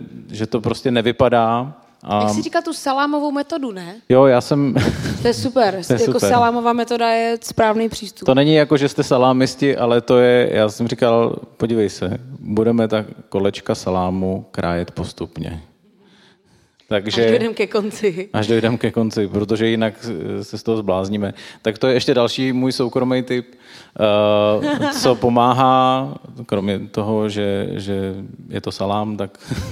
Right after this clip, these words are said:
Speaker 1: <laughs> tak doufám, že jsme zas takový salámisti nebyli. A ještě chci, eh, eh,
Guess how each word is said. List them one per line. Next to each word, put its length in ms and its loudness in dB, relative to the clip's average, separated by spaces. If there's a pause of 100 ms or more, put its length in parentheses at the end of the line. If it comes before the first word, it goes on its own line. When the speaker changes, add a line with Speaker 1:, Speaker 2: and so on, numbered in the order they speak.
(460)
Speaker 1:
<laughs> 720 -8
tak 200 -4
doufám, 280 -2
že 60 -2
jsme 160 -2
zas 140 -4
takový 240 -6
salámisti 460 -2
nebyli. 340 0 (420)
A 100 -8
ještě 220 -6
chci, 440 -4
eh, 40 -8
eh, 840 0